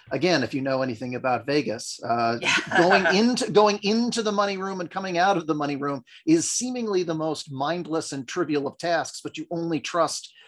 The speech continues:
Speaker 1: the most honest person to do it.
Speaker 2: Right. So on the trip that the Akhbar Mamluka tells us about, eight of the ten notables took this oath. Al-Samh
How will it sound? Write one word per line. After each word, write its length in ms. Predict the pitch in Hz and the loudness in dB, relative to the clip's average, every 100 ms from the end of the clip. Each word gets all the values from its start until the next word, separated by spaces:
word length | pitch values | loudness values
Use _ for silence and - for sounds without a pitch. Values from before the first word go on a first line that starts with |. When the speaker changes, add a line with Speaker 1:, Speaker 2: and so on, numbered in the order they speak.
| _ | _
Speaker 1:
the 260 | 127 151 156 | -6 -4 -2
most 840 | 135 135 160 170 160 - - - - | -4 2 6 6 6 2 -4 -8 -4
honest 540 | 147 143 143 - - | 0 0 -2 -6 -8
person 480 | 151 139 120 120 110 - | -4 -4 -4 -8 -12 -12
to 100 | 151 | -10
do 220 | 123 120 | -6 -4
it. 220 | 104 - - _ _ | -6 -8 -16 _ _
Speaker 2:
Right. 240 | 233 - | 0 0
So 140 | - 226 | -2 2
on 160 | 226 | 2
the 80 | 202 | 0
trip 400 | 196 - 269 226 - - | -4 -2 -2 -2 -10 -2
that 240 | 180 165 | -2 -2
the 100 | 170 | -4
Akhbar 380 | 156 - - 165 | -6 -4 -6 -8
Mamluka 540 | 151 151 220 240 - 160 | -8 -12 -12 -6 -6 -4
tells 280 | 143 135 120 | -4 -6 -10
us 120 | - | -8
about, 400 | - 147 277 - - - | -4 0 0 -4 -10 -4
eight 260 | 277 302 - | -4 -2 -4
of 120 | 233 | -4
the 60 | 202 | -6
ten 380 | - 226 196 185 | -4 -2 -2 -2
notables 580 | 254 220 - 160 165 | -2 -2 -4 -6 -8
took 320 | - - - - | -10 -12 -12 -6
this 240 | 165 - - - | -6 -6 -10 -12
oath. 320 | 233 - - _ - | -12 -12 -16 _ -2
Al-Samh 720 | 202 - - 330 311 202 240 | -2 -2 0 4 6 4 0